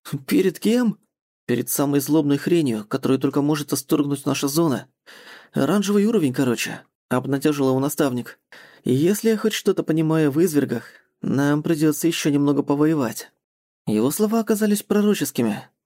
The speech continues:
Снизу раздался грохот, после чего репульсорные танки перевели огонь куда-то в самый центр провала,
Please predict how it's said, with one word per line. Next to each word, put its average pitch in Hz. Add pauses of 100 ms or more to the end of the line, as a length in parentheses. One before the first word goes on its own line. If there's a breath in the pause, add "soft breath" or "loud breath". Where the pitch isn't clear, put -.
(120)
Снизу 139
раздался 143
грохот, 156 (120)
после 131
чего 156
репульсорные 165
танки 160
перевели 160
огонь 220
куда-то 196
в -
самый 196
центр 220
провала, 151